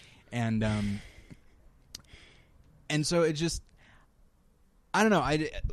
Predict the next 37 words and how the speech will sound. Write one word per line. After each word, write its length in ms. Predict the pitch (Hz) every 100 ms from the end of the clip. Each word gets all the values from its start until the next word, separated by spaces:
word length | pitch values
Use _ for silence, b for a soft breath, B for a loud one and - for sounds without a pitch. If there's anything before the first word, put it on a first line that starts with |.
| -
like, 200 | 151 143
everything 380 | 185 233 214 196
that 100 | 160
I've 160 | 143
seen, 280 | - 175 156
every, 200 | 143 151
like, 180 | 143 123
interview 320 | 156 196 135
that 100 | 123
I've 140 | 117 110
seen 260 | 123 117
with 120 | 113
Dom 220 | 117 113 113
DeLuise, 360 | 113 117 117
he 100 | 143
just 200 | 151 170
seemed 200 | 185 175
like 300 | 139 120 - - b b b b -
just 140 | 294
a 60 | 202
nice 380 | 143 151 175
guy 320 | 147 139 147 147
and 180 | 135
a 40 | 120
fun 400 | - 135 143 143
guy 500 | 135 131 135 131 131
and 180 | 127 127
just, 340 | 135 - - - - - -
uh, 420 | - 147 147 143 85 -
just 220 | 143 160
willing 400 | 143 160 165 165
to 100 | 151
do, 680 | 143 127 139 139 135 135 135 -
and 140 | 202
funny, 420 | - 285 160 92 -
legitimately 680 | 143 135 139 170 143 127 120
funny, 320 | 123 95